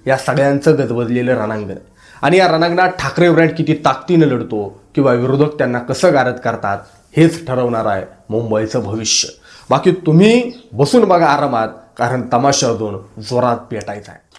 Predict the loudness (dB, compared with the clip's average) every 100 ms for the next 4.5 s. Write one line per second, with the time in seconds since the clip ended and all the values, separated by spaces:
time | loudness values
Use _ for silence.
0 | -14 -12 -4 0 2 2 4 4 4 4
1 | 2 2 4 4 2 2 2 2 2 4
2 | 4 4 0 -6 -10 -8 0 2 2 0
3 | 2 4 4 2 2 -2 -2 -2 -2 0
4 | 0 0 0 -2 -8